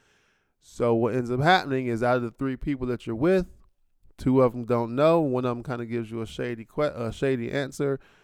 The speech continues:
So what do you end up doing? You end up either just going to Whataburger right now,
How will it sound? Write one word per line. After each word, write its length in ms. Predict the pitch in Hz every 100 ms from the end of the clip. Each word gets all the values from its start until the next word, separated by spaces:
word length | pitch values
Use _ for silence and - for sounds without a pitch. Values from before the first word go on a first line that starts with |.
| _ _
So 340 | - 131 123 117
what 200 | 113 123
do 60 |
you 100 | 123
end 120 | 120 120
up 140 | 123
doing? 340 | 127 127 131 131 _ _ _ _ _ _ _ _ -
You 140 | 120
end 140 | 135 127
up 80 | 131
either 240 | 131 123
just 220 | 120 104
going 520 | 101 127 175 120 113 131 _ _ _ _ _ _ -
to 100 | 123
Whataburger 720 | 120 139 160 117 113 113 117
right 220 | 120 143
now, 440 | 135 160 131 120